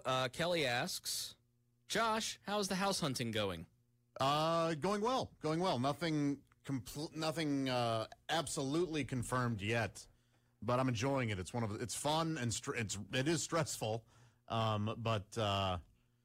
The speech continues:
Speaker 2: it's kinda cool to go look at a house. And I have put in some offers, and they were not accepted. Um, wai-, waiting to hear on, uh, another one, but, uh, we'll see. Yeah, it's, I, I'm enjoying it.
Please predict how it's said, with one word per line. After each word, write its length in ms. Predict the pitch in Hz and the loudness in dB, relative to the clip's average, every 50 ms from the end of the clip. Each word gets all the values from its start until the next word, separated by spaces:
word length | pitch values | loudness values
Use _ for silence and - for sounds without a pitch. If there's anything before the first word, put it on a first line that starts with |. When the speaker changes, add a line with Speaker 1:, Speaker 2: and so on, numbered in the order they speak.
| _ _ _ - | _ _ _ -6
Speaker 2:
it's 120 | 143 - | -4 -2
kinda 160 | - 220 196 170 | 0 0 0 2
cool 180 | - 185 185 | 2 2 2
to 80 | 170 160 | 4 4
go 80 | 156 143 | 2 2
look 140 | 143 147 143 | 2 2 2
at 80 | 147 | 2
a 60 | 131 | 2
house. 560 | 120 123 123 127 131 127 123 - - - - - _ _ _ _ _ _ _ _ _ - | 2 2 2 2 0 0 -2 -4 -6 -8 -10 -14 _ _ _ _ _ _ _ _ _ -8
And 220 | - 110 110 - | -6 -4 -2 0
I 120 | - 160 185 | 0 0 2
have 140 | 208 175 - | 0 0 0
put 140 | 185 180 | 0 0
in 80 | 170 156 | 0 2
some 180 | - 160 160 151 | 2 2 2 2
offers, 480 | 143 139 131 - 147 135 131 120 - | 2 2 0 0 0 -2 -2 -2 -2
and 300 | 123 120 123 120 117 113 | -2 0 0 2 2 2
they 100 | 110 113 | 2 2
were 120 | 110 110 110 | 2 2 2
not 300 | 110 117 127 131 131 120 | 2 2 2 2 2 0
accepted. 640 | 107 - - 117 107 98 - - 104 98 98 104 - - _ _ _ _ _ _ _ - | 0 -2 -2 -2 -2 -2 -2 -2 -2 -2 -4 -6 -10 -14 _ _ _ _ _ _ _ -6
Um, 420 | - 104 101 101 98 92 101 107 - | -2 0 0 2 0 0 -2 -4 -4
wai-, 300 | 113 117 123 127 127 117 | -2 0 0 0 0 -2
waiting 380 | 117 120 127 135 139 127 127 120 | -2 -2 0 0 2 2 2 0
to 80 | 117 | 0
hear 240 | 95 120 120 117 113 | 0 0 2 2 2
on, 280 | 107 101 98 98 98 98 | 2 2 2 0 0 0
uh, 260 | 95 92 92 90 87 80 - - - - - - _ _ _ _ - - - - - | 0 0 0 0 0 -2 -6 -12 -20 -20 -20 -20 _ _ _ _ -14 -14 -14 -12 -6
another 260 | - 101 107 110 110 110 | -2 0 0 2 2 2
one, 240 | 95 98 95 90 | 2 2 0 0
but, 160 | 85 87 85 - - - | 0 -2 -4 -4 -4 -2
uh, 100 | 92 87 | -2 0
we'll 160 | 95 131 202 214 | 0 0 0 0
see. 220 | - - 170 190 - _ - | 0 -2 -4 -4 -6 _ -6
Yeah, 160 | - 180 180 120 - - | -2 -2 -2 -2 -2 -4
it's, 200 | 143 156 - 220 | -4 -2 0 0
I, 200 | 185 190 185 160 | 0 0 2 0
I'm 100 | 170 170 | 0 0
enjoying 300 | 165 143 156 165 151 113 | 0 0 0 0 0 0
it. 100 | 82 - | -2 -4